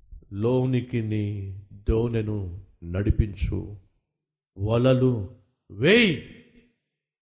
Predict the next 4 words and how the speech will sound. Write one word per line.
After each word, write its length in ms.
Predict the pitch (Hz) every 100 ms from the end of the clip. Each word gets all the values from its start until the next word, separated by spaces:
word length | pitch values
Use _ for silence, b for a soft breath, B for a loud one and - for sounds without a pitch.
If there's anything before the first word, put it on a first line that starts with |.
| _ _ _
సలహాను 800 | - 123 123 120 143 120 113 98 - _ _ _ _
పాటించాడు. 760 | 120 113 120 104 - 101 90 98 _ _ _ _ _
ఏం 160 | 147 170
జరిగింది? 640 | 135 110 98 87 85 -